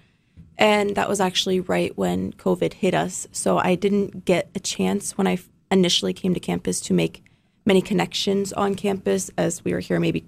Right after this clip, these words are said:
two months before we were sent home. And that was really, that was a big drastic change for me. So when we came back in the fall, I kind of had a mental goal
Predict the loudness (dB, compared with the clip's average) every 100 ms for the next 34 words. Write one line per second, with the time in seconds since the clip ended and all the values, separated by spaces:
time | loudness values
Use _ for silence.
0 | -10 -2 2 2 2 -2 -4 -6 -4 -2
1 | 0 0 -2 -4 -6 -4 -2 -2 -6 _
2 | _ _ _ _ _ _ 6 6 6 2
3 | -4 -2 0 2 -2 -2 -2 0 2 0
4 | -2 -4 -8 -14 _ _ _ _ _ _
5 | -2 2 0 2 0 0 -4 -4 -6 -8
6 | -4 0 0 -2 0 2 2 0 -4 -14
7 | _ _ -6 2 4 6 4 2 0 0
8 | 0 2 2 0 0 -2 -2 -2 0 0
9 | -2 -4 -2 0 0 0 -2 0 0 0
10 | -2 -6 -2 2 2 0